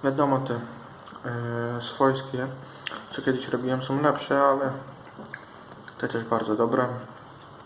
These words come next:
Gdyby miał ocenić, to śmiało osiem na dziesięć. Opłaca się za tą cenę. Za cztery trzydzieści.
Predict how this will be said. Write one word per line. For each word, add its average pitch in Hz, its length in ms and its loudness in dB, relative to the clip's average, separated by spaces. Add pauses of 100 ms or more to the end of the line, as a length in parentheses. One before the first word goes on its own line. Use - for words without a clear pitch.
(1200)
Gdyby 123 180 -4
miał 123 160 4
ocenić, 120 420 -2
to 113 160 0 (120)
śmiało 117 460 2
osiem 117 320 -2
na 110 100 -4
dziesięć. 120 500 -2 (560)
Opłaca 117 400 2
się 113 140 -6
za - 140 -4
tą 107 160 -4
cenę. 117 320 4 (1500)
Za 110 80 0
cztery 113 360 -2
trzydzieści. 117 600 -4